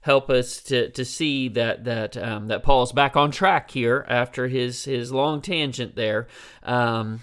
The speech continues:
back on track with, with what he was covering in, in this, this writing to, uh, the frame of mind, I should say, he was in, clear back in chapter two, um,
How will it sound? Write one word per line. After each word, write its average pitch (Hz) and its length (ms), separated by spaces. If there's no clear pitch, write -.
back 139 340
on 151 160
track 127 400
with, 120 360
with 120 260
what 123 240
he 131 160
was 113 180
covering 113 600
in, 113 300
in 110 320
this, 107 340
this 113 300
writing 117 580
to, 110 500
uh, 104 420
the 107 120
frame 160 260
of 143 100
mind, 131 300
I 107 60
should 104 260
say, 104 180
he 110 160
was 104 220
in, 104 180
clear 120 220
back 113 200
in 113 80
chapter 110 360
two, 107 340
um, 107 480